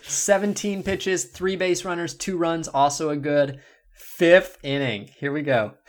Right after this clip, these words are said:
<laughs> This is with real pitchers, by the way. Roman Quinn threw the final three innings of this game. <laughs>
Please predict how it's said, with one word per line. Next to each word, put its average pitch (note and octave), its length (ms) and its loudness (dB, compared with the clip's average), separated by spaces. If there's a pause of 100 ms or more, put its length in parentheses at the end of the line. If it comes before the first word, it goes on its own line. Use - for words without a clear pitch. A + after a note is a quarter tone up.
(260)
<laughs> G3 100 -4 (2250)
This F#4+ 140 0
is F4 80 0
with F#3 260 2
real F#3 200 4
pitchers, D3+ 400 -2
by A2 180 0
the A#2 80 -4
way. A#2+ 140 2
Roman A3 420 0
Quinn G3+ 320 -2
threw D3 140 -2
the C#3+ 100 0
final D3 320 -2
three C3+ 300 -4
innings D3 280 -4
of E3 80 -2
this D#3+ 140 -2
game. F3+ 360 -2
<laughs> - 60 -20